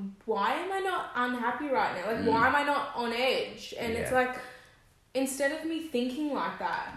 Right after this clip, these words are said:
Speaker 1: why can't I think, why can't I just, like, reward myself in the
Speaker 2: Mm.
Speaker 1: fact that, "Hannah, you're in a really good headspace right now. Like,
Speaker 2: Yeah.
Speaker 1: you're, you're, like,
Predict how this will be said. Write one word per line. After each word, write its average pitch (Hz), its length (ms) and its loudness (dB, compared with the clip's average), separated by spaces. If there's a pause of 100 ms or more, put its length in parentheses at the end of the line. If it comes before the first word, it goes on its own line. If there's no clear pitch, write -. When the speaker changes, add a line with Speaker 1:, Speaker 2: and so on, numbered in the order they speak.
(220)
Speaker 1:
why 226 480 4
can't 294 220 0
I 262 80 2
think, 233 400 -4 (340)
why 247 200 4
can't 330 180 -2
I 320 100 0
just, 311 180 -4
like, 254 200 6 (640)
reward 240 440 8
myself 240 460 0
in 220 120 2
the 220 40 0
Speaker 2:
Mm. 220 60 -4
Speaker 1:
fact 226 240 0
that, - 200 -2 (160)
"Hannah, 277 200 2
you're 240 280 2
in 247 120 0
a 247 40 0
really 240 260 0
good 233 180 -2
headspace 254 580 -2
right 214 240 0
now. 208 120 -4
Like, 220 280 0
Speaker 2:
Yeah. - 240 -6
Speaker 1:
you're, 247 220 6 (200)
you're, 226 520 8 (100)
like, 214 220 0